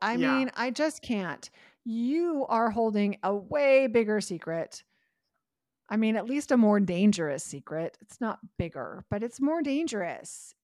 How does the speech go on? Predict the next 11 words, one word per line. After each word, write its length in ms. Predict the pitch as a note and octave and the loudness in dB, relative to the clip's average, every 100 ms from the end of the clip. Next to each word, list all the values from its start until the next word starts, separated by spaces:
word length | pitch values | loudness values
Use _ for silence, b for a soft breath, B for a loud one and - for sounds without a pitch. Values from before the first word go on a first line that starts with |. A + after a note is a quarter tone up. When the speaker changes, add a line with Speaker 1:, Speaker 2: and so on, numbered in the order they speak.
| _ - | _ -8
Speaker 1:
And 160 | G#3+ G#3 G#3 | -6 -6 -8
you're 200 | A3+ C4 | -4 -2
now 280 | C#4 D4+ D#4 | -2 -2 -4
a 60 | D4 | -6
criminal. 840 | _ - D4+ F4 G#3 D#3 B2 - _ _ _ - | _ -6 -2 0 0 -2 -6 -14 _ _ _ -10
Speaker 2:
Yeah, 340 | A#3 F#3+ E3 - | 0 0 0 0
and 160 | G#3+ A3 | 0 2
then 260 | A#3 A3+ A3+ | 0 -2 -4
the, 160 | A#3 - | -4 -4
the, 280 | A3 G#3+ G#3+ G#3+ - | -4 -4 -4 -16 -4
look, 420 | G3 - - | -4 -4 -10